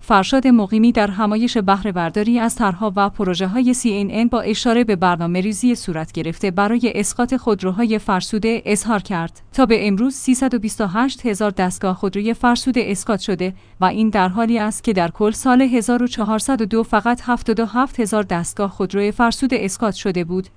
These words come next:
که نشان از چهار برابر شدن این روند دارد.» وی با بیان اینکه حدود چهل و یک میلیون دستگاه خودرو در کشور در حال تردد است،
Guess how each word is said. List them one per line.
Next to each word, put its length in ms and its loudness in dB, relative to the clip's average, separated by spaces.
که 120 2
نشان 380 2
از 140 -2
چهار 400 0
برابر 360 0
شدن 340 2
این 240 0
روند 360 -2
دارد.» 380 -14
وی 180 6
با 160 4
بیان 380 6
اینکه 380 6
حدود 280 2
چهل 400 0
و 60 4
یک 300 0
میلیون 320 4
دستگاه 440 0
خودرو 380 -2
در 220 4
کشور 580 2
در 140 6
حال 300 2
تردد 520 0
است، 220 -4